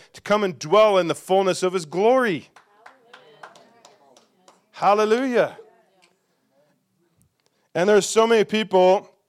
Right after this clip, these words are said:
who are just waiting for revival to fall into their laps.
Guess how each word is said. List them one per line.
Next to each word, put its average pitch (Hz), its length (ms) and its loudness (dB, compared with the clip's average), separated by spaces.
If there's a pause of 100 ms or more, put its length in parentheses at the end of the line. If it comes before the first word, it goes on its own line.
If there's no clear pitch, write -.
(760)
who 170 180 -2
are 180 120 0
just 160 180 -6
waiting 185 500 0
for 185 180 -4
revival 165 640 0
to 139 100 -6
fall 170 400 -2
into 160 240 -10
their 147 180 -8
laps. 156 680 -6